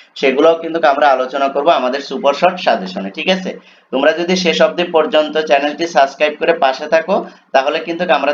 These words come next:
তোমাদের সুপার শর্ট সাজেশনগুলো দিয়ে দেব, যেখান থেকে একবারে তুমি চার থেকে পাঁচ ঘন্টা রিভিশন দিয়ে তুমি একবারে পুরো একশো মার্কের আনসারের জন্য প্রিপারেশন নিতে পারবে, ঠিক আছে? একদম একবার সুপার শর্ট সাজেশন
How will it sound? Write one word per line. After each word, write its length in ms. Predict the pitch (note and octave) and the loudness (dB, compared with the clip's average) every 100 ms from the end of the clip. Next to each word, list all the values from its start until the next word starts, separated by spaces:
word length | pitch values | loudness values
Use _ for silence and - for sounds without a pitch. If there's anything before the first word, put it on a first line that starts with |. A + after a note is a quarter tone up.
| C#3+ | 0
তোমাদের 240 | C3+ C#3 C#3 | 0 0 -4
সুপার 240 | C3+ C3 | -2 -2
শর্ট 180 | - C#3 - | -2 -2 2
সাজেশনগুলো 540 | A2 A2+ C#3+ C#3 C#3+ C#3 | 0 0 -6 -2 0 2
দিয়ে 160 | D3 C#3+ | 2 2
দেব, 120 | D3 F#3+ F3+ - - A#2 | 2 0 -4 -16 -8 -4
যেখান 260 | - F#3 F#3 | 0 0 0
থেকে 180 | F3+ F3+ F3 D3+ | 0 -2 0 0
একবারে 340 | D3+ C#3 - D3 - | 0 -2 -2 -2 -4
তুমি 140 | D#3+ E3+ | -8 -2
চার 180 | E3+ D#3 D#3 - | 2 2 0 -6
থেকে 200 | E3 F3+ F3+ | -6 -6 -2
পাঁচ 200 | D#3 D3 B2+ B2 | 0 0 -4 -8
ঘন্টা 320 | D3+ D3 E3+ E3+ - _ _ _ _ _ | -10 2 2 2 -6 _ _ _ _ _
রিভিশন 440 | A2 B2+ D3 - D#3+ C#3 | -6 -4 -2 0 -2 0
দিয়ে 160 | D3 D#3+ | -4 -4
তুমি 140 | C#3 C3+ B2+ | -4 0 0
একবারে 220 | A2+ B2 - | 2 -2 -2
পুরো 220 | D3 D3+ D3+ A#2 | -8 0 2 2
একশো 200 | - C#3+ | 0 0
মার্কের 360 | C3+ C#3 F3 A3 - - _ _ | 0 0 -4 -6 -10 -20 _ _
আনসারের 440 | A#2+ B2 C#3 C3+ B2+ | -2 0 0 0 0
জন্য 160 | D3 F#3 | -2 -2
প্রিপারেশন 480 | D#3 A2 G#2 - D3 F3+ - _ - | -2 0 -2 -4 -8 -10 -16 _ -6
নিতে 220 | A#2+ A2 | -4 0
পারবে, 280 | F#2 F2+ F#2+ D3+ | 0 -2 -4 -6
ঠিক 120 | D3 | -2
আছে? 160 | F#3 A#2 F#2 - - _ - D#3 | -2 -4 -8 -12 -20 _ 2 2
একদম 520 | E3 - - - F3+ | 0 -6 -20 -2 2
একবার 300 | E3+ D#3 D3+ D#3 | 2 2 0 -2
সুপার 260 | - C#3+ D#3 D#3 | -6 -2 -2 0
শর্ট 140 | E3+ E3 | -2 2
সাজেশন 360 | D3+ D3+ F3+ | 0 0 -6